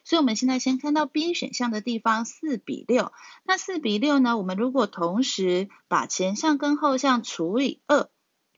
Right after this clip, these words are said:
的话，我们就可以得到二比三，所以我们就知道 B 选项的四比六就会等于二比三，所以 B 选项是我们要选的选项。再来 C 选项，零点二比零点三，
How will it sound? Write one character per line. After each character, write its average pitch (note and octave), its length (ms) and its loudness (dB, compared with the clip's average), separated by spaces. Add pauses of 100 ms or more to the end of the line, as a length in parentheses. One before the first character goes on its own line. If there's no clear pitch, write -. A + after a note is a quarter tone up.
(160)
的 F#3+ 120 -2
话， - 320 2 (120)
我 F#3+ 140 -4
们 G3 120 -2
就 E4+ 140 2
可 D4+ 240 -2
以 A#3+ 160 2
得 D#3+ 260 -2
到 A#3+ 320 0 (300)
二 B3 160 2
比 B3 220 -4
三， F#3+ 400 0 (120)
所 D4+ 120 0
以 C#4 40 6
我 A#3+ 40 4
们 G#3+ 100 0
就 B3 160 4
知 A3+ 220 -6
道 A3 180 2
B D4+ 220 0
选 A#3 180 -4
项 B3 160 -2
的 G#3+ 80 -2
四 C#4 260 -6
比 - 220 -8
六 G3 220 2
就 A#3 100 -2
会 A3 160 -2
等 D3+ 240 -4
于 D3 240 -6
二 A3 260 -4
比 - 240 -12
三， F#3+ 360 0 (240)
所 - 220 2
以 C#4 100 4
B D#4 260 2
选 - 220 -2
项 - 260 2
是 C4 140 -2
我 A3 40 2
们 D#3+ 140 -2
要 G#3+ 180 0
选 - 360 -6
的 - 160 -2
选 - 200 -6
项。 - 300 0 (300)
再 E4+ 180 2
来 A#3 260 4
C E4+ 340 -4
选 - 200 -6
项， A3 300 0 (180)
零 G3+ 300 2
点 G#3+ 360 0
二 B3 220 0
比 F3+ 340 -6
零 E3+ 220 -4
点 A#3+ 220 0
三， A3+ 320 -2